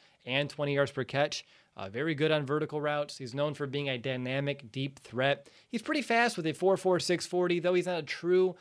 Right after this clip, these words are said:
blazer. But again, what I love about Brown is he can project to be a number two in an offense. Uh, unlike Elijah Moore in my first mock draft, who's a primarily a slot guy, Brown's a little bit more versatile.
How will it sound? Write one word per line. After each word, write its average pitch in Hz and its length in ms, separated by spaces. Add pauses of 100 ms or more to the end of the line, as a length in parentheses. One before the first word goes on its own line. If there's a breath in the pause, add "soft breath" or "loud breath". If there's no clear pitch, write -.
(260 loud breath)
blazer. 165 580
But 151 240
again, 151 240
what 147 140
I - 20
love 170 160
about 170 260
Brown 147 420
is 139 120
he 180 80
can 180 140
project 147 460
to 143 220
be 139 340
a 147 180
number 139 280
two 175 460 (280 loud breath)
in 147 120
an 151 120
offense. 170 540 (280 soft breath)
Uh, 123 160
unlike 156 420
Elijah 143 640
Moore 143 320
in 135 80
my 117 80
first 156 340
mock 156 240
draft, 151 320
who's 120 140
a 113 40
primarily 135 540
a 123 60
slot 139 340
guy, 135 320 (320 loud breath)
Brown's 151 320
a 143 60
little 147 180
bit 139 140
more 131 180
versatile. 160 540